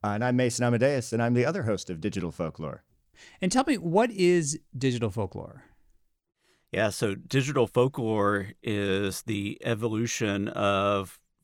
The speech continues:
Speaker 3: folklore, you know, the way that we typically think about it. And folklore really is the product of basically anything that humans create that doesn't have a centralized canon.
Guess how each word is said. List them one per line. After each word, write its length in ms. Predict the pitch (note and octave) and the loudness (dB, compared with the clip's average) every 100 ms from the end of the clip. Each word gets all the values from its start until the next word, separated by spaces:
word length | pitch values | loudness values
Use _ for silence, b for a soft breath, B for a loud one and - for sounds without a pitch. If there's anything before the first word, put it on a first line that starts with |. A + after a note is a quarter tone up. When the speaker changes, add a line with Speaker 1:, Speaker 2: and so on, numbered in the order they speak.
| - | -2
Speaker 3:
folklore, 640 | A2+ A2+ A2+ A2+ A2+ G#2+ _ - | -2 0 0 2 2 0 _ -6
you 100 | G2 | -4
know, 60 | |
the 140 | F2+ G2 | -2 0
way 160 | G#2+ | 0
that 80 | A2+ | 0
we 120 | A2 | -4
typically 440 | - - A#2+ A#2 F2+ | -6 -6 -4 -4 -2
think 240 | A2 D#3 | -2 -2
about 240 | F2+ E2 | -4 -4
it. 180 | E2+ - | -6 -4
And 260 | F#2 G2 F#2+ | -4 -2 0
folklore 540 | A#2 A#2 - A2 G#2 | 0 0 -2 0 0
really 460 | G#2 A2 G#2+ A2 A2 | 2 0 0 0 0
is 340 | A2 G#2+ G#2 B B B B - | 0 0 -6 B B B B -6
the 100 | F#2 | -6
product 460 | - A2 B2 G2 | 2 2 2 0
of 240 | G#2 F2+ - _ - | -4 -4 -10 _ -6
basically 380 | G#2 - G#2 | -4 -4 -2
anything 320 | A2+ B2 C3+ A2+ | 0 0 0 -2
that 100 | - | -2
humans 400 | B2 B2 A2+ - | 0 2 0 -2
create 760 | - A2+ G#2+ A#2 A#2 G#2 - | -6 -4 2 4 4 0 -2
that 320 | A2+ G#2+ - - | -2 -2 -6 -4
doesn't 280 | A#2+ A#2 | -2 -2
have 220 | A2 A#2 G2+ | 0 0 0
a 60 | |
centralized 640 | - A#2 A2 G2+ G2 F#2+ - | -2 -2 -2 0 0 0 -4
canon. 440 | G#2 G2+ G#2 - | -4 -4 -8 -12